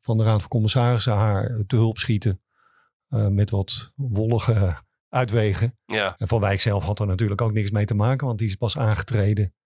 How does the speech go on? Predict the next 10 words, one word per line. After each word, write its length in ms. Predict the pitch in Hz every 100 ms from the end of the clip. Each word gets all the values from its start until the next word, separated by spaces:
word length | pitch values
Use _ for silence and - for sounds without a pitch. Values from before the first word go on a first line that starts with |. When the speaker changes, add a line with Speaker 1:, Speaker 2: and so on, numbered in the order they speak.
| _ _ -
Speaker 1:
na, 540 | 107 113 117 107 90 _ _ _ _ _ _
na 300 | 113 113 110
de 340 | 104 101 101
episode 520 | 113 113 110 123 104
Mislintat. 580 | 95 110 117 104 98 117 _ _ _ - - - - - - _
Eh, 400 | - 113 110 101 - _
maar 400 | - 123 143 117 -
goed, 420 | - 147 151 -
daar, 440 | 131 135 131 131
eh, 300 | - 131 120